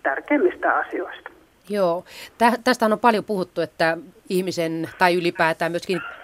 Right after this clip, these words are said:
Speaker 2: koe-eläinhiirillä, sillä mahan mikrobistolla on merkitystä siihen, kuka lihoo, kuka ei. Mutta kukas
Speaker 1: Joo.
Speaker 2: tästä nyt kertoo täällä, että mikä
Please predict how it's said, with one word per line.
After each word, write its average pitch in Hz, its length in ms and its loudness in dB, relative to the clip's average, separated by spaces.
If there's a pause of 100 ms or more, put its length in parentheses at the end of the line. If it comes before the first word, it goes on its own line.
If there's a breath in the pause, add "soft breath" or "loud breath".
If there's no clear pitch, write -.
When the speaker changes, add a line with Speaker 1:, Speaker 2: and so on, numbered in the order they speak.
(120)
Speaker 2:
koe-eläinhiirillä, 170 960 0
sillä 160 220 -2
mahan 165 340 2
mikrobistolla 151 800 -6
on 151 80 -6
merkitystä 160 500 -8
siihen, 151 240 -10
kuka 160 240 -8
lihoo, 151 280 -6
kuka 156 320 -6
ei. 151 200 -6 (360 soft breath)
Mutta 165 200 -6
kukas 185 260 -4
Speaker 1:
Joo. 208 80 -6
Speaker 2:
tästä 190 220 -4
nyt 175 160 -4
kertoo 180 400 -2
täällä, 170 300 -4
että 156 160 -8
mikä 160 400 -4